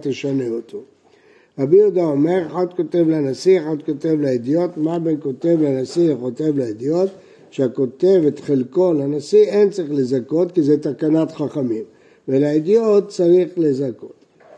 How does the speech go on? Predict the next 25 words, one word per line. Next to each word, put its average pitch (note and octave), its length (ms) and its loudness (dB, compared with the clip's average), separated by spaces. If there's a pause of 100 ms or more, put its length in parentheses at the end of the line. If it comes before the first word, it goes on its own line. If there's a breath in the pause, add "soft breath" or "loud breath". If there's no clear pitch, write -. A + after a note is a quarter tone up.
חכמים D#3+ 500 4
אומרים, F3+ 380 2
אחד F3+ 320 -2
זה F#3 140 0
ואחד E3 360 -2
זה G#3+ 140 2
צריכים A3+ 500 0
לזכות. G3+ 500 -2 (120)
לא G3+ 120 -8
דיברו G3+ 280 6
בנשיא, D#3+ 580 0
אלא A3+ 160 0
בהווה. A3 500 2
הנשיא F3 340 0
הוא F3+ 140 6 (340 loud breath)
כמו D3+ 220 2
כל F3 200 2
אדם D3 320 0
אחר, F#3+ 400 -4
בדרך C#4+ 380 0
כלל A#3+ 320 0
זיכו E3+ 360 4
את D#3 100 -2
זה D3+ 160 0
לנשיא. C3+ 460 -4